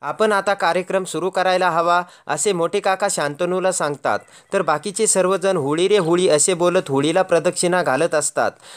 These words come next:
तेव्हा अजून काही स्टुडंट्स आले नसल्याचे बोलून शांतनू मोठे काकांना थोडा वेळ वाट बघण्यासाठी बोलतो. ते ऐकून गीता शांतनूला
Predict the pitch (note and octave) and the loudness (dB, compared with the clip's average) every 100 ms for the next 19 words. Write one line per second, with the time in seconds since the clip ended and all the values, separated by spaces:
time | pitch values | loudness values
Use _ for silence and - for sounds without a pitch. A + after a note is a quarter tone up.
0 | - - D#3+ G#3+ F#3+ F3 G3 G3 G3+ - | -12 -4 0 2 2 -2 -4 -4 -4 -8
1 | D#3+ F3 G3 - D#3 D#3 F#3+ F3+ - F3+ | -8 -6 -6 -4 -4 -2 -4 -4 -4 -6
2 | F3 F#3 E3+ E3 F3 F3+ - - - D#3 | -2 -4 -4 -4 -6 -8 -14 -14 -2 0
3 | D#3+ G3+ G#3 G3 D#3 F#3 F3+ F3 F#3 F3+ | 0 0 2 2 2 0 0 0 0 0
4 | F#3 D#3+ C#3+ E3+ F3 E3 D3 D#3 D#3 D#3 | 0 0 0 2 2 2 0 2 -2 0
5 | E3+ E3+ D#3+ F#3 D#3 C#3 A2+ G#2 F2+ - | -2 -2 -2 -2 -2 -4 -4 -12 -12 -18
6 | - - A3 G#3 F3 F#3 F3+ C#3 E3 F#3 | -16 0 4 4 4 0 -2 -2 0 0
7 | F#3 E3+ E3 F3 F3 E3+ | 2 -2 0 0 2 2